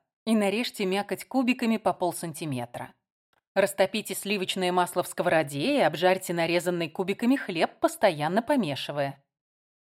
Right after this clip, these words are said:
Посыпать корицей, снять сухарики с огня и отложить в сторону. В кастрюлю налейте бульон и вино.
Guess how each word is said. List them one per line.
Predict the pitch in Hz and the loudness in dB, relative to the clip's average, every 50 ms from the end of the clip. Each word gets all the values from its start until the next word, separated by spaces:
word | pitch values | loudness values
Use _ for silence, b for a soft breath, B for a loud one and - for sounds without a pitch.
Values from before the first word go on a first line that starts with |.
| _ _ _ _ _ _ | _ _ _ _ _ _
Посыпать | - 165 151 - - 330 330 381 359 - | -8 -8 -4 0 0 4 4 4 2 2
корицей, | - 277 254 226 185 180 170 - - - 196 180 B B B B B | 2 2 2 2 2 -2 -4 -6 -4 -4 -4 -4 B B B B B
снять | - - 240 220 220 226 220 - | -8 -2 0 4 4 4 2 2
сухарики | - 202 - - 196 190 185 180 - 165 | -4 -6 0 2 2 2 2 0 -4 -4
с | 147 - - | -4 0 -2
огня | 156 147 147 151 156 214 269 262 | -2 0 -2 -2 2 2 2 4
и | 202 | 2
отложить | 165 156 156 170 165 170 156 214 208 - | 2 -2 0 2 0 0 0 0 -6 -6
в | - | -10
сторону. | - - - 247 220 170 143 131 127 127 - _ _ _ _ _ _ _ _ _ _ _ _ _ _ _ _ _ _ | -14 -6 -2 0 0 2 2 0 -2 -4 -8 _ _ _ _ _ _ _ _ _ _ _ _ _ _ _ _ _ _
В | - - | -20 -10
кастрюлю | - 175 151 - - - 202 269 330 330 320 311 | -8 -6 -6 -6 -6 -2 2 4 4 6 6 6
налейте | 269 233 196 190 226 269 254 - - 226 | 6 4 4 4 2 0 -2 -2 -4 -4
бульон | 185 190 196 180 170 202 240 233 220 | -2 -2 -2 -2 0 0 0 2 2
и | 214 | 2
вино. | 180 196 175 147 127 127 - _ _ | 0 -2 -2 0 -2 -2 -4 _ _